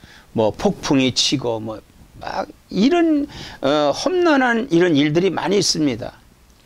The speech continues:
또 사람과 사람이 사는 속에서 여러 가지 또 어려움이 있고 또 그 극복해야 될 일들도 많이 있습니다. 그래서 우리가,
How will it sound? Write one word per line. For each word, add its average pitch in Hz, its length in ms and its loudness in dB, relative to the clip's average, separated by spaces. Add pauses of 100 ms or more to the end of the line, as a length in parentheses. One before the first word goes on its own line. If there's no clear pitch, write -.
(300)
또 320 120 2
사람과 233 520 2
사람이 202 440 2
사는 214 360 -2
속에서 180 460 0
여러 220 180 4
가지 269 400 -2 (320)
또 262 380 4
어려움이 185 560 2
있고 127 500 0 (260)
또 214 140 2
그 202 220 4
극복해야 226 680 0
될 202 240 0
일들도 160 420 0
많이 180 300 0
있습니다. 151 600 -4 (2250)
그래서 156 240 2
우리가, 160 380 2